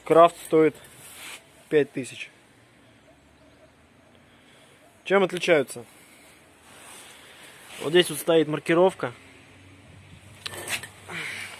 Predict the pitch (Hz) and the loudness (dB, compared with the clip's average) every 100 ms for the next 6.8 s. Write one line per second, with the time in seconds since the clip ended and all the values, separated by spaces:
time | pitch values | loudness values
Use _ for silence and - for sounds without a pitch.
0 | - - - - - - - - - - | -20 -20 -20 -20 -20 -20 -20 -20 -20 -20
1 | - - - - - - - - 139 147 | -20 -20 -20 -20 -20 -20 -20 -16 -6 -4
2 | 143 - - 175 180 160 - 151 175 185 | -4 -8 -4 -2 -2 -6 -6 -6 2 4
3 | 196 139 117 - - - - 135 165 165 | 2 -4 -12 -18 -20 -20 -16 -2 2 4
4 | 147 139 120 113 - - - - - - | 4 2 0 -10 -14 -20 -20 -20 -20 -20
5 | - - 170 - 147 - 147 196 202 139 | -16 -4 -4 -4 -8 -8 -4 0 2 0
6 | 117 - 127 160 156 135 120 113 | -2 -14 -4 -2 0 0 0 -2